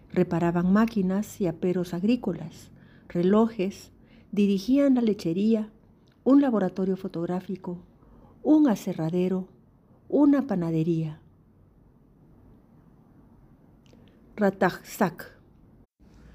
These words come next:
fue uno de los dolores de cabeza del padre Kolbe y de los religiosos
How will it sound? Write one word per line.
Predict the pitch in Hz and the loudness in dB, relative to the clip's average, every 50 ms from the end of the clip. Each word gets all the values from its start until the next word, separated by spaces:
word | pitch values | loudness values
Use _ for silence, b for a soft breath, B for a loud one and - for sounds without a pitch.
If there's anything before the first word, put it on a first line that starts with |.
| b b b | b b b
fue | - - - 277 277 | -14 -4 0 2 2
uno | 277 277 285 285 311 | 4 4 2 2 4
de | 311 294 262 | 2 2 2
los | 233 196 185 | 0 -2 -2
dolores | - 185 185 190 202 220 226 220 | -2 -2 -2 0 0 0 0 0
de | 233 233 | -2 -4
cabeza | - 185 165 170 180 175 - 214 202 | -4 -4 -4 -4 -4 -4 -4 -4 -2
del | 185 170 165 | -2 -4 -4
padre | - 170 170 165 165 165 | -4 -4 -4 -2 -4 -6
Kolbe | 165 - 170 170 165 160 147 151 - - - - _ _ _ _ _ | -4 -4 -4 -2 -2 -4 -6 -8 -10 -14 -20 -20 _ _ _ _ _
y | 196 196 | 0 2
de | 190 196 | 2 2
los | 185 180 180 185 | 2 2 2 2
religiosos | 175 175 175 170 - - 247 262 240 - 180 165 - - - | 0 0 -2 -2 -2 -2 -2 -2 -2 -4 -8 -12 -12 -16 -20